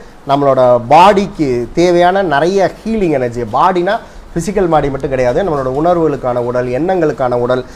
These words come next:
so, இது எல்லாத்துக்குமான அந்த ஒரு ஹீலிங் எனர்ஜியை அந்த ஒரிஜினல் செல்ஃப் இமேஜ் தான் வந்து நமக்கு வந்து கொடுக்குமே தவிர,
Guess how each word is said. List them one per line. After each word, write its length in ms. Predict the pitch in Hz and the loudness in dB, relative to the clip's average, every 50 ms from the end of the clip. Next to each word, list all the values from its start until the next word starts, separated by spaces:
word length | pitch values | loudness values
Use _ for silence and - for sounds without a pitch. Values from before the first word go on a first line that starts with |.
| - - - | -20 -20 -8
so, 180 | - - 170 | 0 2 4
இது 220 | 165 156 151 151 151 | 4 4 4 4 2
எல்லாத்துக்குமான 760 | 165 196 208 214 214 208 - 202 180 185 185 175 160 151 147 | 2 4 6 6 6 6 4 0 -2 -2 2 4 4 4 6
அந்த 360 | 143 135 131 123 123 120 120 | 4 4 4 2 0 0 -2
ஒரு 260 | 117 120 117 117 113 - - - - | -2 -2 -4 -4 -6 -8 -10 -6 -4
ஹீலிங் 260 | 269 269 247 214 165 | -2 -2 0 2 2
எனர்ஜியை 560 | 156 151 180 196 196 165 147 139 143 165 - - - - - - - | 4 4 4 2 0 -2 -2 0 0 0 0 0 -6 -12 -16 -12 -4
அந்த 420 | - 127 139 147 147 139 139 135 | -4 -2 0 0 2 2 2 2
ஒரிஜினல் 600 | 131 131 147 175 202 247 240 196 226 214 202 175 - | 2 2 4 4 4 4 4 2 2 2 2 2 2
செல்ஃப் 220 | - 156 151 - 156 | -2 -4 -4 -4 -6
இமேஜ் 220 | 147 147 143 143 | -4 -2 -2 0
தான் 180 | 147 180 190 165 | 0 2 2 2
வந்து 180 | 147 151 165 | 2 0 0
நமக்கு 340 | 165 147 127 117 101 117 135 | -2 -2 -2 -4 -6 -6 -6
வந்து 80 | 147 147 | -6 -6
கொடுக்குமே 460 | - 143 147 170 160 151 139 123 117 | -4 -4 -4 -2 -2 0 -2 -2 -2
தவிர, 380 | 117 117 117 120 120 120 123 | -2 -2 0 0 0 0 -2